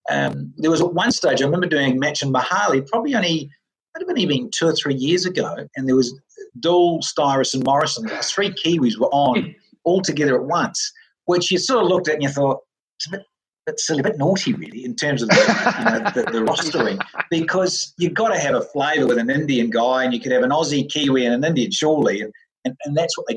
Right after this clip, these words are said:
Speaker 1: tried to do. They always tried to have an Indian on, and understandably so, and rightly so,
Speaker 2: Yeah.
Speaker 1: um, when you've got three commentators on. Personally,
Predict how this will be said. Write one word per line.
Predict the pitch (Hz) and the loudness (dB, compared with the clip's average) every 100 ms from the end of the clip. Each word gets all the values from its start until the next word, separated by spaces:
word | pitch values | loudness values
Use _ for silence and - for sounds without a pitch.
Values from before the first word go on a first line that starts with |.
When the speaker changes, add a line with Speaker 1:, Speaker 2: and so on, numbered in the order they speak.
| - - | -6 -2
Speaker 1:
tried | 139 143 | 0 0
to | 113 | -4
do. | 92 - | -10 0
They | |
always | 135 156 156 - | 2 2 -2 -2
tried | 131 131 | 2 2
to | 117 | 0
have | 117 | 2
an | 117 | 2
Indian | 127 123 113 110 | 4 4 2 4
on, | 120 104 - - | 2 2 -4 -12
and | 147 262 - | -12 -12 -4
understandably | 233 - - 202 - - | -4 -4 -8 -10 -14 -8
so, | - 117 | -4 -4
and | 127 | 2
rightly | 160 170 - | 2 2 -4
so, | - 123 | -2 -2
Speaker 2:
Yeah. | 104 - _ _ _ 120 | -2 -8 _ _ _ 0
Speaker 1:
um, | 123 139 | 0 0
when | 135 | 0
you've | 120 | 2
got | 131 - - - | 0 0 -10 -2
three | 151 143 | 2 2
commentators | - 143 135 113 117 107 120 | 2 0 0 2 2 2 2
on. | 135 117 - - - _ _ _ _ - - | 2 2 -2 -20 -20 _ _ _ _ -18 0
Personally, | 208 254 - 285 311 359 | 0 0 0 2 4 4